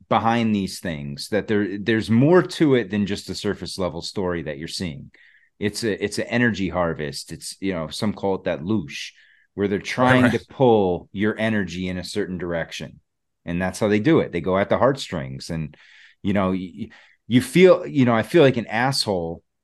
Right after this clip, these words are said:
Speaker 1: at, at times because I'm like, "No, it's, you know, you have to sit back and wait." That
Speaker 2: Right.
Speaker 1: first, how many times when you, you, one of these things breaks out,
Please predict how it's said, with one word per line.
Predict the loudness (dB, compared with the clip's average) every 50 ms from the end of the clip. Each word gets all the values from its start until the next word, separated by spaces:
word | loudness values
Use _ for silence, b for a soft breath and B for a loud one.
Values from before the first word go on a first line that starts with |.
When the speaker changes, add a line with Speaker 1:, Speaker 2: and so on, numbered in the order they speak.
| _ _ 0
Speaker 1:
at, | 0 0 0 0
at | 0 0 0 -2
times | -2 -2 -2 -2 -2 -4 -4 -6 -8 -8
because | -8 -4 0 0 0 2 2
I'm | 0 2 2
like, | 0 0 2
"No, | 2 4 4 4 4 2 0
it's, | -6 -8 -12 -14 -14 -14
you | -12 -6 -4 -2
know, | -2 0 0
you | 0 0 -2
have | -2 -2 0 0 0 0 0 2
to | 2 2 2 2 -4 -8 _
sit | -8 -4 -2 -2 0 2
back | 2 2 2 2 0
and | -2 -4 -2
wait." | -4 -6 -6 -8 -12 _ _ _ _ _ _ _ _ _ _ _ 2
That | 2 4
Speaker 2:
Right. | 4 2 2
Speaker 1:
first, | 4 4 4 4 4 2 -2 -8 -12 -16 b b b
how | 2 2 4
many | 4 6 4 4 2
times | 2 0 2 2 4 2 2 0 0
when | 0 0 0 2
you, | 2 2 2 0 0 -2
you, | -4 -4 -4 -2 -4 -4 -6 -4
one | 0 0 2 2
of | 2
these | 2 0 -2 -2 -2
things | -2 -2 -2 -2 -2
breaks | 0 0 0 0 0 -2
out, | -2 0 0 0 -2 -4 -6